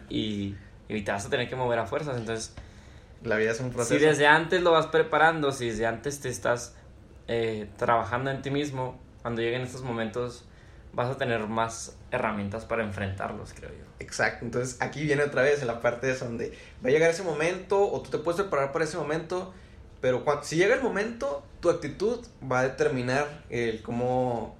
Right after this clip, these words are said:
Speaker 2: cómo sean los resultados.
Speaker 1: Ajá, el
Speaker 2: Y si te,
Speaker 1: resultado.
Speaker 2: y si tú te estás preparando para estar al pendiente de cuando pudiera suceder algo,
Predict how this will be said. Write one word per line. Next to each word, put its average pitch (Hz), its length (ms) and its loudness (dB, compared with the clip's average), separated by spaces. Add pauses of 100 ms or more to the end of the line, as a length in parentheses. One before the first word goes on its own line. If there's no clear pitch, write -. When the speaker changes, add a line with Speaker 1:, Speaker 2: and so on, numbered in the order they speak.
Speaker 2:
cómo 123 160 -2
sean 135 140 2
los 135 80 -2
resultados. 123 540 -2
Speaker 1:
Ajá, 120 240 -2
el 113 60 -4
Speaker 2:
Y 101 40 -10
si 107 80 -12
te, 104 120 -6
Speaker 1:
resultado. 113 280 -4
Speaker 2:
y 135 80 0
si 135 60 -4
tú 120 100 -8
te - 60 -10
estás 180 180 0
preparando 185 680 2
para 120 360 2 (200)
estar 117 360 2 (420)
al 139 400 2
pendiente 127 560 -2
de 127 100 0
cuando 110 280 -4
pudiera 113 240 0
suceder 135 320 0
algo, 135 360 -2